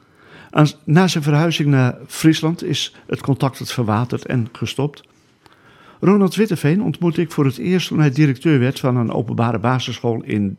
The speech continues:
de Risdam. En kort daarna ontdekte ik dat wij lid waren van dezelfde politieke partij, de P N A. Ronald presteerde het om na zijn baan als directeur ook raadslid te worden en daarna zelfs wethouder.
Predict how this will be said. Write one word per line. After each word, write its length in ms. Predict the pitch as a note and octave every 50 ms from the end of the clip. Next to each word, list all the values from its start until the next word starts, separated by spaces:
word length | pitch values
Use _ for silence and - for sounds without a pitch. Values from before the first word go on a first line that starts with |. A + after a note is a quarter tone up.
| - _
de 160 | - A2+ G#2
Risdam. 480 | G2+ F#2 F#2+ F2 G#2 C#3+ C#3+ C#3 C#3 - - - - - - - - - - - - -
En 160 | - - A#2+ -
kort 180 | - C#3 B2
daarna 260 | G#2+ G2 G#2+ G#2+ A2+
ontdekte 400 | - - C3+ A#2 C#3 C3 - -
ik 80 | C#3 B2+
dat 160 | - C#3 B2
wij 100 | - C3+
lid 200 | C3 C#3 D3 C3+
waren 260 | - C3+ C3 B2+ B2+
van 120 | B2 B2 A#2+
dezelfde 400 | A#2 A2 A2 C3+ B2 B2 - B2+
politieke 460 | - C3+ B2+ B2 A2+ - C#3 B2 -
partij, 440 | - - - - E3+ D#3+ C3+ G2 F2+ -
de 120 | - A2+
P 100 | - -
N 260 | A#2 A2+ G#2+ A2+ -
A. 260 | B1+ - C2+ A#2 G2 - _ _ _ _ - - - _ _ _ _ _ - - - - - -
Ronald 440 | - C3+ D3+ F3+ F3+ F3+ E3+ E3+ -
presteerde 460 | - D3+ C3+ - - E3+ F3 E3 C3+
het 180 | E3 F3 - -
om 280 | - - C#3+ B2+ B2+
na 260 | A#2 A2+ C3+ D#3 E3+ E3+
zijn 200 | - D#3 C#3 B2
baan 220 | B2+ B2+ C3+ D3+
als 140 | D#3+ C3+ -
directeur 480 | C3+ C#3 B2 A#2+ A#2 - C3+ C3 C3
ook 160 | A#2 D#2+ B2+ C#3
raadslid 540 | B2 C3+ C#3+ D3+ C#3+ - - - B2 A#2
te 100 | - A2
worden 280 | F#2+ F2 E2+ F#2 C#3 - - - - - - - - - -
en 140 | - C3+ B2+
daarna 280 | A#2+ A#2 A2 A2 G#2
zelfs 260 | A2 - B2 A2 G#2+
wethouder. 560 | G2+ C3 C#3+ C3+ B2+ A2+ G2+ F2+ C#2+ C2+ -